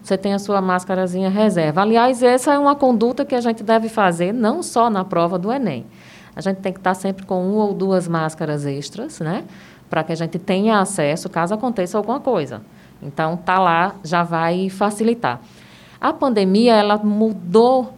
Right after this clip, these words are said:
a nossa expectativa, né? Vamos botar aí de fevereiro do ano passado, né, até os nossos dias atuais,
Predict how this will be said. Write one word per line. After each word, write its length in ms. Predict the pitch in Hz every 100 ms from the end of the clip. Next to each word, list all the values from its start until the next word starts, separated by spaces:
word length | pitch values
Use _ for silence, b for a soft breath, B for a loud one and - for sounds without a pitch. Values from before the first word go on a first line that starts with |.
| - -
a 120 | 175
nossa 400 | 175 180 180 180
expectativa, 960 | 175 - 175 175 165 165 175 175 165
né? 260 | 156 160 190
Vamos 300 | 175 175 160
botar 380 | 160 165 165 165
aí 220 | 160 165
de 140 | 160
fevereiro 1120 | 160 - 185 175 185 160 165 170 170 165 165 165 B B B
do 220 | 147 165
ano 220 | 160 156
passado, 500 | 151 156 170 151 151 151 B B B
né, 320 | 160 196 160
até 260 | 151 165
os 120 | 165 147
nossos 400 | 151 147 160 151
dias 240 | 160 160
atuais, 580 | 156 165 156 190 220